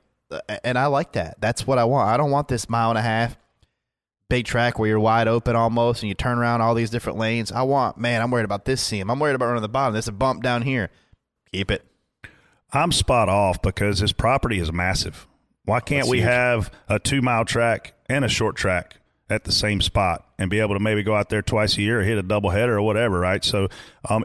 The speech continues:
Speaker 2: i-, if, if there's a chance this is still gonna happen, why don't we go ahead and make the short track inside the big track so we don't have to worry about it later? But obviously this involves a big real estate money deal. And,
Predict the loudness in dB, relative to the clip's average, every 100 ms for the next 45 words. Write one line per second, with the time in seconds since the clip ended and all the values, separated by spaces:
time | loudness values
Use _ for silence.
0 | -2 -2 0 -2 -2 -4 0 0 2 0
1 | 0 0 0 -2 -2 -4 -4 -8 _ _
2 | -4 -2 0 0 0 0 0 -2 -2 0
3 | 0 0 -2 0 0 2 0 0 0 2
4 | 2 0 0 -2 -2 -2 -2 0 0 0
5 | -2 -2 0 0 0 -4 -4 0 0 0
6 | 0 0 0 0 -2 -2 -2 -2 -4 _
7 | _ _ 0 0 2 2 2 0 0 0
8 | 0 0 0 0 0 -2 -2 0 0 0
9 | -2 -2 0 -2 -2 -4 -2 -2 -2 0
10 | 0 0 -2 -4